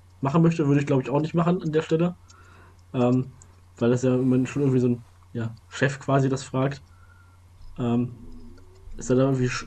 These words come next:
irgendwie ein bisschen schade. Also müssen das nicht, es gibt ein paar Fragen, die sind, die würde ich auch nicht dran nehmen, die, weil die einfach unsinnig sind, einfach nur irgendwie ein bisschen sticheln und beleidigen sind, aber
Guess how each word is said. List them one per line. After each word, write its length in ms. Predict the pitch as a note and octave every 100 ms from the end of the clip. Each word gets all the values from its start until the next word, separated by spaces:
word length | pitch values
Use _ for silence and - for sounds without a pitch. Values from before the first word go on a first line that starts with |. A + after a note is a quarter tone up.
| -
irgendwie 300 | D#3+ C3 C3
ein 120 | C3
bisschen 200 | B2+ B2+
schade. 400 | - B2 A#2 A#2 A#2 - - - - - - - -
Also 220 | C#3+ C#3
müssen 140 | D#3 E3
das 140 | D#3
nicht, 120 | D#3+
es 120 | E3 C#3
gibt 140 | E3
ein 160 | - -
paar 200 | D#3 D#3 -
Fragen, 280 | - D3+ D3
die 60 |
sind, 240 | C#3+ C#3+ C#3 -
die 60 | C#3
würde 120 | C#3+
ich 60 | C#3+
auch 80 | E3+
nicht 120 | E3
dran 100 | E3+
nehmen, 140 | E3 D3
die, 60 |
weil 100 | C#3
die 80 | C#3
einfach 160 | C#3+ D#3
unsinnig 400 | D#3+ D#3 D#3+ D#3+
sind, 160 | D#3
einfach 160 | C#3 C#3
nur 140 | C#3
irgendwie 160 | C#3+ C#3
ein 60 | C3+
bisschen 260 | C#3 C#3 - - -
sticheln 360 | - - E3 D3
und 60 | C#3
beleidigen 460 | C3+ C#3 D#3+ D#3+
sind, 260 | D#3 D#3+ E3
aber 260 | C#3 B2+